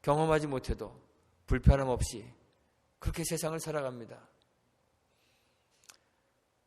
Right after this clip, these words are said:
때로는 하나님 없는 것이 더 편하다고 생각하며 그렇게 세상을 살아가고 있습니다. 우리에게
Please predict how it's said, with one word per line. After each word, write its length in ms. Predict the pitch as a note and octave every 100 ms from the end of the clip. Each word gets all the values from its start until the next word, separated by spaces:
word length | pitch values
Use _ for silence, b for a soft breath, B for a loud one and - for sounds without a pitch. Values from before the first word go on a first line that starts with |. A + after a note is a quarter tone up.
| _ _ _ _ _ _ _ _ _ _ _ _ _ _ _ _ _ -
때로는 300 | E3 F3 E3
하나님 300 | F3+ F3+ E3
없는 260 | E3 E3
것이 500 | D#3 B2 B2+ A2 A2+ - - _ _ _ _ _ _ _ _ _
더 200 | - A#2
편하다고 500 | - F3 F3 E3+ D#3+
생각하며 680 | D#3 D3+ C#3+ C3+ B2+ A#2+ B2+ - _ _ _ _ _ -
그렇게 340 | D#3 D#3 D#3+
세상을 360 | D3 D3+ D3 C#3
살아가고 400 | - D3 B2+ C3
있습니다. 380 | - - - - - _ _ _ _ _ _ _ _ _ _ _ _ _ _ _ _ -
우리에게 680 | C#3 C#3 C3+ C3 B2+ -